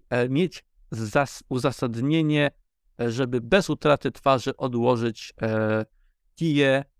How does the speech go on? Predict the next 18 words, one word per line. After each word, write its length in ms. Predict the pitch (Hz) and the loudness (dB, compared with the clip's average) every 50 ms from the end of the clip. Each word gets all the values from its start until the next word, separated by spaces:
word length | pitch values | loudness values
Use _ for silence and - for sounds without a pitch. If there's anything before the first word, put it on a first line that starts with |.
| _ - | _ -8
e, 360 | - 127 120 117 117 113 117 - _ - | -2 0 2 2 2 0 0 -4 _ -6
i, 300 | - 131 123 120 120 117 - _ _ _ - - | -2 -2 0 0 0 -2 -4 _ _ _ -8 -4
e, 380 | 113 113 117 113 113 113 113 - - | -2 0 0 0 0 0 0 -2 -4
na 240 | 131 123 127 131 120 | -6 -2 -2 -2 -2
siebie 460 | - - 139 127 117 123 120 120 113 | -2 -4 -4 -2 0 0 0 2 0
nastawione, 760 | 117 117 - - - 120 113 117 131 131 127 123 120 117 117 | 0 -2 -2 -2 -2 -2 0 2 2 2 2 2 0 0 2
naostrzone 720 | 117 113 113 110 - - - - - 131 123 120 113 113 | 2 2 0 0 -2 -6 -12 -4 -2 0 0 0 0 -2
dzidy 380 | - 113 135 143 123 135 135 135 - _ _ _ _ _ _ _ _ - | -2 -4 -6 -4 0 0 0 0 0 _ _ _ _ _ _ _ _ -6
i 100 | 127 110 | -4 -2
żeby, 540 | 127 127 113 104 127 123 120 120 120 - - - | 0 0 0 2 2 2 2 2 0 -2 -4 -6
e, 120 | 120 117 | -4 -2
można 360 | 123 131 139 123 131 131 120 | 0 0 0 0 0 -2 -2
było 320 | 113 117 120 123 123 123 113 | -2 -2 -2 2 2 2 0
skierować 600 | - - - - 135 127 143 131 131 120 - - - | 0 -4 -6 -4 0 0 2 2 2 0 -2 -2 -10
uwagę 680 | - 120 113 131 151 160 156 139 143 139 131 127 123 - _ _ _ _ _ _ - | -10 -6 0 4 4 4 4 2 2 0 0 0 -2 -4 _ _ _ _ _ _ -8
przeciwko 560 | - - 117 - 131 113 - - 117 113 _ - | -6 -6 -4 -2 -4 -4 -2 -2 -2 -2 _ 0
innemu 580 | 156 175 180 165 147 147 143 139 135 127 117 | 0 2 2 2 4 2 2 2 2 0 0
zagrożeniu. 760 | - 117 113 107 113 117 117 101 - 120 127 127 120 120 | 0 0 0 0 0 -2 -2 -2 0 -2 0 0 -2 -2